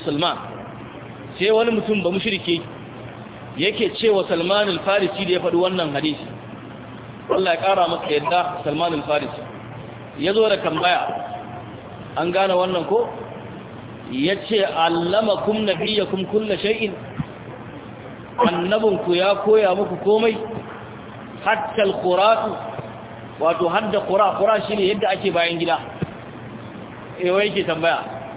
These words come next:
Komai ya koya muku? Hatta al-qura'u, ma'ana adabu qada'il haja, yadda ake biyan bukata.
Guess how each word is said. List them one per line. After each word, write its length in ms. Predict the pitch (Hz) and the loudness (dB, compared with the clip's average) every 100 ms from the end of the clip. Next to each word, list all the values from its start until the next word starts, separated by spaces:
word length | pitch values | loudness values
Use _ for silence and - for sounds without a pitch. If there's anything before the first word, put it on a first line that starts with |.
| - | -2
Komai 280 | 226 240 240 | 2 4 4
ya 100 | 226 233 | 2 2
koya 180 | 233 240 | 2 4
muku? 240 | 208 220 214 - - - - - - - - - | 4 0 0 0 -4 -12 -12 -12 -12 -12 -8 0
Hatta 320 | 220 220 233 | 0 2 0
al-qura'u, 540 | 202 185 208 240 226 233 - 151 | 2 4 6 6 4 -2 -4 0
ma'ana 560 | 165 190 214 214 220 | 2 4 2 4 4
adabu 320 | 226 226 226 214 | 4 4 4 4
qada'il 400 | 185 202 208 180 | 4 4 4 2
haja, 220 | 185 190 214 | 2 2 2
yadda 140 | 202 | 2
ake 200 | 185 202 | 0 2
biyan 200 | 175 190 165 | 2 2 0
bukata. 380 | 156 180 151 | 0 0 0